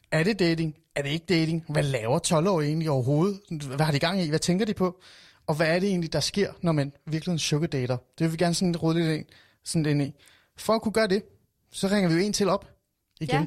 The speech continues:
Speaker 2: det glæder jeg mig
Speaker 1: Lad os
Speaker 2: rigtig
Speaker 1: se, om
Speaker 2: meget til.
Speaker 1: vi, lad os se, om vi kan få det til at virke. Fordi at det er jo
Speaker 2: Kryds-,
Speaker 1: sådan lidt hyggeligt, det her.
Speaker 2: krydser fingre. <laughs>
Speaker 1: Vi ringer Nat Fogel op, som har faktisk blandet sig i den her debat.
Speaker 2: Mhm.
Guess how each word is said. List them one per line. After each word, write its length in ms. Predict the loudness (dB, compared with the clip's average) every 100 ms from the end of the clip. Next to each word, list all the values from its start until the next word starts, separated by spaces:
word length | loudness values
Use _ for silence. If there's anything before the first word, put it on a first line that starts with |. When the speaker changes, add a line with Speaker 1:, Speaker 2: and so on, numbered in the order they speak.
| -4
Speaker 2:
det 140 | -10
glæder 140 | -8 -8
jeg 100 | -8
mig 80 | -4
Speaker 1:
Lad 20 |
os 60 | -2
Speaker 2:
rigtig 80 | 0
Speaker 1:
se, 60 |
om 40 | -2
Speaker 2:
meget 220 | -2 -4
til. 60 | -2
Speaker 1:
vi, 40 |
lad 60 | -4
os 80 |
se, 80 | -2
om 40 | -4
vi 60 |
kan 80 | -6
få 80 | -8
det 80 | -10
til 80 |
at 40 | -6
virke. 200 | -6 -6 _ _
Fordi 220 | -8 -8
at 200 | -8 -14 -20 _ _ _ -2
det 60 |
er 40 | 0
jo 60 |
Speaker 2:
Kryds-, 40 | -2
Speaker 1:
sådan 160 | -6 -12
lidt 140 | -12 -6
hyggeligt, 260 | -4 -2 0
det 140 | 0
her. 140 | 0 -8 _
Speaker 2:
krydser 140 | -2 0 2
fingre. 140 | 0 -4 -4
<laughs> 100 | 0 2
Speaker 1:
Vi 60 | 2
ringer 320 | 2 0 0
Nat 400 | 0 0 -2 -10
Fogel 560 | -14 -6 -4 -4 -2 -2
op, 220 | -2 -6 _ _ _ _
som 260 | -4 0 2
har 360 | 2 2 0 -4 _ _ _ _ -6
faktisk 280 | -4 -4 0
blandet 260 | 0 0
sig 100 | 0
i 40 | -2
den 120 | 0
her 80 | -2
debat. 280 | -2 -6 -8 -6
Speaker 2:
Mhm. 160 | -6